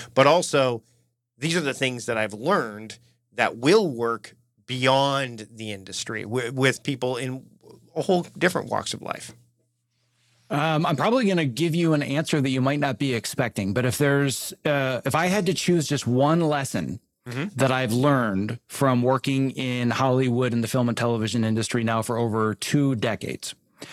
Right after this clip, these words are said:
Speaker 2: it's that if you want to consistently be creative and productive, you have to be able to set boundaries. Because if there's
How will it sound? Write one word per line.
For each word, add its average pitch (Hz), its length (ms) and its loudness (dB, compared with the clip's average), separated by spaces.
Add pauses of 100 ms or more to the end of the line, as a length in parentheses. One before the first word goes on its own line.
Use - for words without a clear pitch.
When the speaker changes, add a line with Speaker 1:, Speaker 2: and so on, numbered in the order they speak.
(300)
Speaker 2:
it's 139 200 4
that 139 340 0
if 160 260 0
you 175 120 6
want 165 220 4
to 156 60 -4
consistently 175 1000 0
be 131 580 0
creative 127 560 0
and 120 140 0
productive, 120 720 -2 (420)
you 127 200 4
have 147 200 2
to 147 80 2
be 127 140 2
able 120 160 2
to 110 80 0
set 107 360 -4
boundaries. 90 600 -2 (1160)
Because 139 580 4
if 131 120 -4
there's 143 220 2